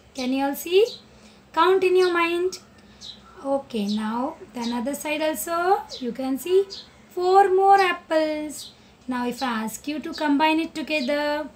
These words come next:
then how it will be, children, done? Yes, you have to do the addition, means you have to combine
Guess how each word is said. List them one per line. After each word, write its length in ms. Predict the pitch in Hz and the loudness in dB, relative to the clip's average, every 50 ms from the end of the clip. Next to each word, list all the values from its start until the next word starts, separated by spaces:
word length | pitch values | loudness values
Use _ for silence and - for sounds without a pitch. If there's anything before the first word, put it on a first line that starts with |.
| _ _ - - - - _ _ _ - 220 | _ _ -20 -20 -20 -20 _ _ _ -12 -6
then 340 | 226 262 269 277 277 277 | -2 0 0 0 0 -2
how 280 | 220 - 233 220 226 240 | -2 -4 -4 -4 -4 -2
it 180 | 247 247 247 247 | -4 -6 -6 -6
will 200 | 269 285 285 262 | -4 -4 -2 -2
be, 420 | 269 294 302 311 311 330 349 370 | -2 -2 -2 -2 -4 -4 -4 -6
children, 600 | 370 - 311 294 269 277 302 302 320 330 330 302 247 | -6 -6 -6 -6 -4 -4 -2 -2 -2 -2 -2 0 2
done? 280 | 269 262 269 285 330 381 427 - - - _ _ _ - - - _ - - - - - | 2 2 4 4 2 -2 -2 -4 -10 -20 _ _ _ -20 -20 -20 _ -20 -20 -20 -16 -12
Yes, 480 | 240 247 247 240 226 220 - - - | -8 -6 -4 -2 -2 -4 -4 -8 -10
you 120 | 220 226 240 | -8 -6 -4
have 240 | 240 240 214 - - | -4 -6 -6 -8 -8
to 300 | 302 330 370 403 440 - 269 | -4 0 0 0 0 0 -2
do 160 | 208 247 240 | -2 0 0
the 140 | 214 277 - - 381 | 0 -2 -2 0 2
addition, 600 | 381 392 415 415 381 - - 320 262 233 226 220 | 4 4 6 4 4 2 0 -2 -2 -2 -2 -2
means 260 | 220 220 226 226 - | -4 -4 -4 -6 -6
you 80 | 254 247 | -6 -8
have 160 | 233 208 - | -8 -8 -10
to 100 | 302 285 | -12 -12
combine 680 | - - 254 233 233 226 220 226 233 240 269 330 403 | -6 -4 -4 -2 -2 -2 -2 -2 -2 -2 -2 -2 -2